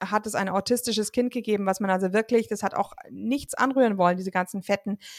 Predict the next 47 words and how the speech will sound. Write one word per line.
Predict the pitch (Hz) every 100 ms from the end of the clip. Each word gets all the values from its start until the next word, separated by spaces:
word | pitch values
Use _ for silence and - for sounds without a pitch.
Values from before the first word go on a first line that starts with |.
| - -
ketogenen | 240 233 226 180 175
Sachen. | 196 254
Es | 240 202
sollte | 196 202
also | 180 -
umgestellt | 220 240 - 208 202
werden | 190
auf | 185 -
die | 196
ketogene | 208 202 180 170
Ernährung | 165 165 208 269 277 277 - - _ -
und, | - 220 220 220 220 -
ähm, | 196 196 190
war | 202 190
also | 190 196
total | 196 226 220
Kohlenhydrat-, | 226 254 233 190 180 175 -
Zucker- | 240 226 196
und, | 185 180 -
und | - 180
Kohlenhydratsüchtig. | - 220 190 175 170 - 190 - 233 214
Und |
dann | 202 202
hat | 214
man | 220 208
es | -
wirklich | 220 247 -
fünf | - 254 277 -
Tage | 233 202 208
lang | 208 196
fasten | - 202 - 196
lassen, | 170 180 202
dieses | 185 170
Kind, | 226 220
weil | 175
die | 175
hatte, | 175 - - - - -
die |
hat | 214
auch | 202
alles | 202 -
verweigert, | 208 226 240 214
aber | 165 170
man | 175 185
hat | 202 -
ihm | 226 220
e-, | 123 226